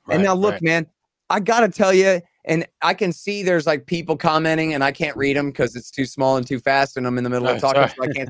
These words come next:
Speaker 1: see.
Speaker 2: <laughs>
Speaker 1: But I, I'm just gonna assume that they're mad as hell and call me a traitor. So just for the
Speaker 2: No.
Speaker 1: sake of argument. So let me just explain here real quick so that people do understand. I'm a Texan, okay, and an American. I've been to Nuevo Laredo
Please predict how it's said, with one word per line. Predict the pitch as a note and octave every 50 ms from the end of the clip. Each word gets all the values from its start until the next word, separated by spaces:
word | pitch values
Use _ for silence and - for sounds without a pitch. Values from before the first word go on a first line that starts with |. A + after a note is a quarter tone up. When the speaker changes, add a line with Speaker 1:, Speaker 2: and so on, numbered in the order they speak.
| -
Speaker 1:
see. | - C#3
Speaker 2:
<laughs> | C3 - _ - C3+ - - C#3+
Speaker 1:
But | D3+ E3
I, | - C#3+ C#3 - -
I'm | E3+ F#3+ G#3+
just | A3 G#3 - -
gonna | F#3 F3+
assume | D#3+ D#3+ - - - E3+ E3 F3 F3 F3
that | E3 D3
they're | D3 C#3+
mad | C#3 C#3 C#3 C#3+ C#3+ C#3+
as | C3 -
hell | D3+ C#3+ C#3+ C#3+
and | C3 A2+
call | D3 C#3+ C3+
me | C3+ C#3 C3+
a | C3
traitor. | - - D3 D3 D3+ D#3 D3+ _ _ _ _
So | - - D3+ C#3+ C#3 - - _ _ - - E3
just | - G3 E3+ -
for | B2+ D#3+
the | F3+
Speaker 2:
No. | E3+
Speaker 1:
sake | D3 D3+ C#3 -
of | D3 B2+
argument. | C#3+ C#3+ C#3+ C3+ D3 D#3 D#3 - _ _ _ _ _ _ _ _
So | - - G3+ G#3
let | G#3 A3+
me | A3+ A#3
just | G3+ A3 G3+ -
explain | G3 E3+ - - - F3 D#3 C#3+
here | D3 C3+ A#2
real | A2+ A#2+ A2
quick | - - A2 G#2 - _ _
so | - - D3+
that | C#3 C3 A#2 C3 -
people | - E3 E3 C#3 C3
do | G#2+ C#3+ C3+
understand. | B2+ B2 A#2 A2 - - G#2+ G2 F#2+ G#2 _ _ _ _ _ _ _ _ _
I'm | D#3+ E3 E3+
a | D3+
Texan, | - - D#3 C3+ - - - G2+ F2 - - _ _ _ _ _ _ _ _ _ _ -
okay, | A#2+ C3 B2+ B2 B2+ _ _ _ _ _ -
and | - B2+ C3 C3
an | C3 B2+
American. | B2+ B2+ B2 A#2+ A2+ G#2+ - - - - - _ _ _ _ _ _ _ -
I've | - C3 C#3+ D3 B2+
been | D3 D#3+ D#3 D3
to | - D3+
Nuevo | D3 C#3 B2+ C#3 D3 D3+ D3 D#3 D3
Laredo | D3 C#3 C3 C#3+ D3 D3+ D3+ E3 E3+ F3 D#3+